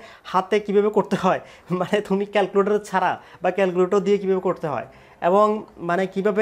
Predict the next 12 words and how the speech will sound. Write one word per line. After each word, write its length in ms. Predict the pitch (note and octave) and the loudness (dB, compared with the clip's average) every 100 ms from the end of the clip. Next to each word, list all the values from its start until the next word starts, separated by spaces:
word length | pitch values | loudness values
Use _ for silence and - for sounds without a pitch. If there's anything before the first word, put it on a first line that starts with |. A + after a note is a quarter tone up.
| G#3+ | 0
একদম 220 | E3 G#3 G#3 | 0 -4 -4
স-, 140 | G#3 - _ - | -8 -14 _ -2
টেকনিক 380 | G#3 - A3+ D#3 D3 | -2 0 -4 -2 -4
মানে 140 | C#3 D3 | -4 -4
যেটাকে 240 | D3+ D#3+ D3 | -6 -4 -4
বলে 100 | C#3 | -4
আমরা 120 | C#3 D3+ D3+ | -4 -8 -6
মানে 120 | E3 - | -8 -2
সহজ 300 | F#3 G3 G#3 G3+ | 2 2 2 -2
নিয়মে 200 | G#3+ G#3+ | -4 -4
কীভাবে 200 | G3+ F#3 | -4 -2
অঙ্ক 100 | F3+ | -4